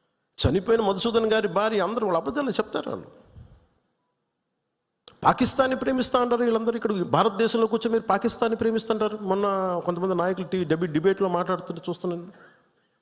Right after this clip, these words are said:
మీరు పాకిస్తాన్ అంత ప్రేమిస్తే దయచేసి పాకిస్తాన్కి వెళ్ళిపోండి, ఇక్కడ, ఇక్కడ ఎందుకు? పాకిస్తాన్ మీద మీకు అంత ప్రేమే ఉంటే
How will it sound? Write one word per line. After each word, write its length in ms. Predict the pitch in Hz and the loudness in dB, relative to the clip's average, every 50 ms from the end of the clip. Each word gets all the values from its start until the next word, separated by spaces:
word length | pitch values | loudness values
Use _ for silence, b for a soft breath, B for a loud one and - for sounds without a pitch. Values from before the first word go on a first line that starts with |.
| _ _ _ _ _ _ _ _ _ _ _ _ _ _ _ _ - | _ _ _ _ _ _ _ _ _ _ _ _ _ _ _ _ 0
మీరు 80 | 147 143 | 0 2
పాకిస్తాన్ 540 | - - - - - 233 - - 277 294 | 0 -2 0 0 0 0 2 0 0 0
అంత 180 | 269 247 226 - | 0 0 0 0
ప్రేమిస్తే 320 | - 233 269 277 - - | 0 0 2 2 2 2
దయచేసి 380 | 254 202 220 240 240 294 - - | 2 2 2 2 2 0 0 2
పాకిస్తాన్కి 460 | - 226 233 240 254 - 277 269 247 | 2 0 2 0 0 2 2 2 2
వెళ్ళిపోండి, 340 | 226 247 254 247 294 262 226 | 2 0 0 0 -2 -4 -4
ఇక్కడ, 140 | 196 - 185 | -4 -2 -2
ఇక్కడ 180 | 190 - 240 | -2 -2 -2
ఎందుకు? 380 | 254 247 220 180 147 156 220 208 131 107 - - - _ - - - - - - - - - - - - - - - - - - - - - - - - - - - - - - - - - - - - - - - - - - - - - - - - - - - - - - - - - | -4 -4 -6 -6 -8 -8 -10 -12 -14 -18 -20 -20 -20 _ -20 -20 -20 -20 -20 -20 -20 -20 -18 -16 -14 -14 -12 -12 -12 -12 -12 -12 -12 -12 -12 -12 -12 -10 -10 -8 -8 -8 -8 -8 -8 -8 -8 -8 -8 -10 -10 -10 -10 -10 -10 -10 -10 -10 -10 -10 -12 -12 -10 -10 -10 -10 -10 -12 -8 -4 -2
పాకిస్తాన్ 460 | - - - 254 - - - 277 269 | 0 2 4 4 4 6 4 4 4
మీద 160 | 262 262 262 269 | 4 4 4 4
మీకు 180 | 254 254 - | 2 2 2
అంత 280 | - 180 220 190 - 262 | 2 2 2 4 4 4
ప్రేమే 440 | 226 - - 233 233 240 240 247 247 | 4 4 4 4 4 4 4 4 4
ఉంటే 680 | 226 208 196 185 160 190 190 165 101 90 - - - | 4 4 2 2 2 2 2 0 0 -4 -8 -16 -20